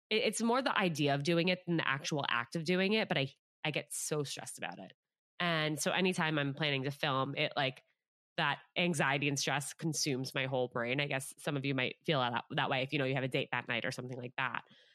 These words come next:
But yeah, I feel like I've been feeling a lot of pressure about just the podcast, the content, making money, like, turning this stuff into a business and,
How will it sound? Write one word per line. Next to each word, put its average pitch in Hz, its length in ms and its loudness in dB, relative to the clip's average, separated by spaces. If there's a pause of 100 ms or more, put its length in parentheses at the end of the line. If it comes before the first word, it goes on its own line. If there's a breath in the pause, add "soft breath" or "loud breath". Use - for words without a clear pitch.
(160)
But 147 380 4 (960)
yeah, 196 380 0 (200)
I 202 140 0
feel 196 260 -2
like 208 240 2
I've 180 160 4
been 190 140 0
feeling 190 260 2
a 180 80 4
lot 147 240 2
of 170 100 -4
pressure 139 600 2 (720 loud breath)
about 175 840 2 (140)
just 180 520 -2 (420)
the 170 100 0
podcast, 143 1000 0
the 185 160 0
content, 147 840 2 (640 soft breath)
making 165 540 2
money, 147 640 4 (260)
like, 139 220 0
turning 170 360 0
this 156 140 0
stuff 160 220 0
into 165 220 0
a 165 60 2
business 151 600 0
and, 139 240 -2